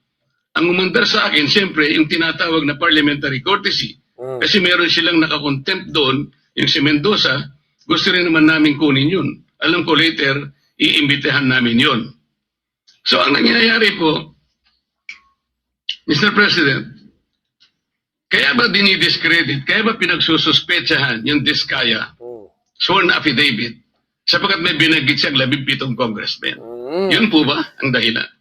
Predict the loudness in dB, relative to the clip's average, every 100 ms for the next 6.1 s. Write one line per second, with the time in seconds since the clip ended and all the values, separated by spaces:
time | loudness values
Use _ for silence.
0 | _ _ _ _ _ _ _ _ _ _
1 | -6 2 4 4 2 0 0 0 0 0
2 | -2 -2 -4 2 6 8 8 6 6 10
3 | 10 8 4 8 8 8 4 _ -20 -14
4 | -14 -12 -14 -12 -2 4 6 6 6 4
5 | 6 6 6 2 6 6 6 0 -4 2
6 | 4